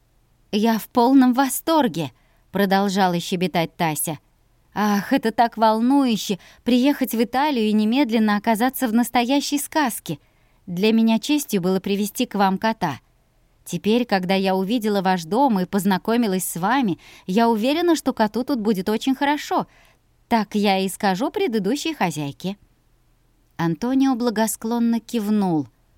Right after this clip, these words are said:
Алексей почувствовал, что настала его очередь разыгрывать партию.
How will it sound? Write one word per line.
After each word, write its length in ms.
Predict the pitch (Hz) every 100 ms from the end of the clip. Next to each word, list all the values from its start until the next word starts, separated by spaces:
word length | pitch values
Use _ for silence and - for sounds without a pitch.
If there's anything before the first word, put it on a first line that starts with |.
| _ _ _
Алексей 500 | - 175 170 - 214
почувствовал, 840 | 208 190 - 226 - 196 202 202 196 _ _
что 240 | - 208
настала 380 | 202 202 220 208
его 380 | 214 226 233 196
очередь 500 | 165 - 160 151 - _
разыгрывать 680 | - 202 175 170 165 175 -
партию. 540 | 190 151 - 139 120